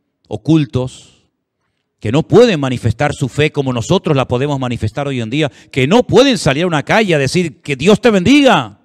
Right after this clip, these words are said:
ni con una Biblia, ni con un folleto a repartirlo porque les cortan la cabeza, pues uno, uno dice, "Señor,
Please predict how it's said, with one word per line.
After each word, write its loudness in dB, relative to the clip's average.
ni -4
con 2
una 0
Biblia, 2
ni -2
con 0
un -4
folleto 2
a 2
repartirlo -4
porque -4
les -6
cortan -2
la -2
cabeza, -2
pues -4
uno, -2
uno -4
dice, -4
"Señor, -6